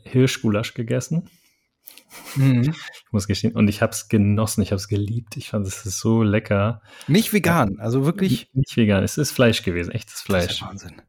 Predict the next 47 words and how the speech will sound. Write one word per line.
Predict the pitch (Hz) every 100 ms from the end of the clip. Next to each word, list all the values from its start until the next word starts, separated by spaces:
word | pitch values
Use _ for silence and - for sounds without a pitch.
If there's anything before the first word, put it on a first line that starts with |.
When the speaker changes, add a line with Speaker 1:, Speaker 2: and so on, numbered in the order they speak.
| 254 165
Speaker 1:
Ja, | 120 98
das | 98 -
ist |
Wahnsinn, | 104 95 90 87
ne? | 110 135 - - - - -
Ähm, | 92 98 101 107 - - _
also | 107 101
wie | 101
gesagt, | 98 90 -
ich |
glaube, | - 92 92
ich | -
er-, | 101
ernähre | 104 98 98
mich | 98 -
dreiundneunzig | 98 98 95 87 -
Prozent, | 95 - 98 92 - -
äh, | 104 98
vegan | 98 101 98 113 139 156 _
und | 101 98 - -
es | - -
war | 104 107
eine | 101 98
bewusste | 98 113 - 107
Entscheidung, | - 107 104 104
das | 98 -
zu | -
probieren. | 101 95 117 131 131
Erstmal | 101 - 104
finde | - 98
ich, | -
das | 101 104
Wild | 110 123 123
ist | -
sowieso | 101 98 107
das | 101
beste | - 110 -
Fleisch, | - 107 113 113
was | 98 -
man | 98
essen | 101 101
kann, | - 98 117
wenn | 104
man | 107
überhaupt | 107 90 110 - - - _
Fleisch | 127 107 107 -
isst, | 135 - -